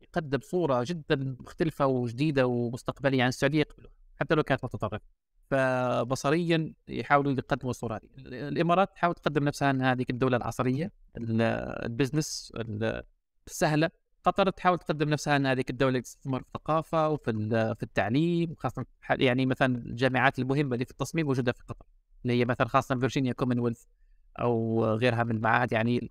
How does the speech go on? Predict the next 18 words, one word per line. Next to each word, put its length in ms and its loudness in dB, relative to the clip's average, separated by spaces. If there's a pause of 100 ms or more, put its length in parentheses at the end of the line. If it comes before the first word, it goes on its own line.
اللي 200 0
هي 80 0
متخصصة 480 -6
في 100 -2
الفنون 260 0
البصرية 400 0
مش 100 -8
في 60 -20
التصميم 340 -20 (220)
في 80 0
قطر. 280 0 (420)
فتجاربهم 760 0
في 180 2
إنهم 220 2
يبنوا 220 2
نفسهم 280 -2
صورة 200 -2
ذهنية، 500 2